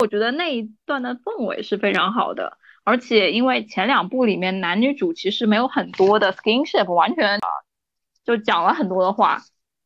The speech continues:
就思维的碰撞，那个词我不太想讲，但是思维碰撞的比较激烈。在第二部的结尾的时候，是真实的能感受到那种情愫的存在，然后那种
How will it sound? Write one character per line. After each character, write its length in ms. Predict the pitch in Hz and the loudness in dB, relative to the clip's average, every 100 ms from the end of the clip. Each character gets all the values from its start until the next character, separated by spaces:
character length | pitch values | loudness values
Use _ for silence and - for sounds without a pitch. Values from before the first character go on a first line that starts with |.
| _ _ _ - | _ _ _ -18
就 560 | - 233 214 196 170 - _ - | -4 0 2 0 -6 -14 _ -16
思 120 | - 381 | -2 2
维 220 | 302 196 | 4 2
的 80 | 208 | 0
碰 260 | - 208 | -2 -6
撞， 180 | 180 160 208 - 208 | -4 -8 -8 -10 -6
那 80 | 247 | -2
个 100 | 247 | -2
词 200 | 247 208 | -2 -2
我 160 | 208 202 | 0 2
不 60 | |
太 160 | 220 240 | 2 0
想 200 | 214 202 | 0 0
讲， 180 | 196 202 | -2 0
但 140 | 220 | -2
是 180 | 247 220 | 0 -4
思 240 | - - | -4 -2
维 140 | 269 214 | 0 0
碰 220 | - 214 | -2 -4
撞 100 | 196 | -4
的 60 | |
比 120 | 185 - | -6 -4
较 200 | 175 175 | -2 -2
激 80 | - | -6
烈。 300 | - 175 170 _ - | -8 -6 -6 _ -2
在 360 | 285 269 226 233 _ _ _ _ | 0 2 0 -4 _ _ _ _
第 100 | - | 0
二 160 | 294 254 | 2 2
部 140 | 254 | 0
的 100 | 247 | -4
结 300 | 220 214 254 | -4 -4 -4
尾 180 | 226 233 | -4 -6
的 140 | - 208 | -8 -10
时 180 | - | -12
候， 460 | 202 196 190 104 - - | -6 -2 0 -2 -8 -14
是 180 | - 226 | -10 -6
真 240 | 247 277 | -2 -2
实 100 | 320 | -2
的 80 | 202 | -2
能 220 | 202 202 | 0 0
感 220 | 240 214 | -2 -4
受 220 | 202 226 214 | -4 -4 0
到 180 | 196 | 0
那 140 | 190 196 | 0 -4
种 260 | - - 214 | -6 -10 -12
情 220 | - 208 | -8 -8
愫 200 | 214 269 | -4 -2
的 60 | |
存 280 | 214 - 196 | -2 -4 -4
在， 320 | 247 233 208 | -2 0 0
然 160 | 185 185 | 0 -2
后 260 | 208 202 196 | 0 0 0
那 100 | 214 | 0
种 440 | 190 165 160 - | 0 -2 -8 -18